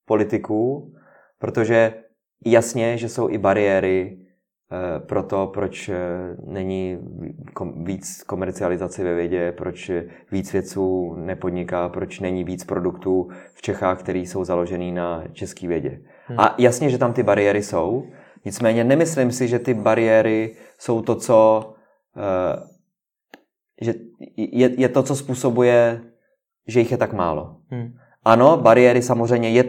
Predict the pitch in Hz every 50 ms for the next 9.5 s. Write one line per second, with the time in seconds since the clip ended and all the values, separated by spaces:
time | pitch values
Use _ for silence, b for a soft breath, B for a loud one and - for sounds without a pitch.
0 | 123 131 127 127 131 135 117 120 120 117 - 82 - - - 143 143 143 147 143
1 | 139 143 147 135 135 139 120 113 101 95 92 95 - - - - - b b b
2 | b b b b b _ 117 113 120 120 - 120 123 123 131 127 131 131 127 120
3 | - - - - - - 113 117 123 131 131 131 131 147 135 123 127 127 120 -
4 | - 135 120 117 117 117 117 B B B B B - 117 117 120 - 139 131 120
5 | 120 - - 123 113 120 - - 104 92 87 101 123 135 139 147 139 139 131 135
6 | 135 127 131 131 120 120 120 120 123 - - 120 - 123 113 120 123 117 113 113
7 | 117 B B B B B _ 113 110 - 131 120 120 117 113 113 113 113 104 90
8 | - - 101 104 101 117 113 117 117 113 110 113 110 110 110 B B B B B
9 | - - 95 110 110 107 110 107 104 104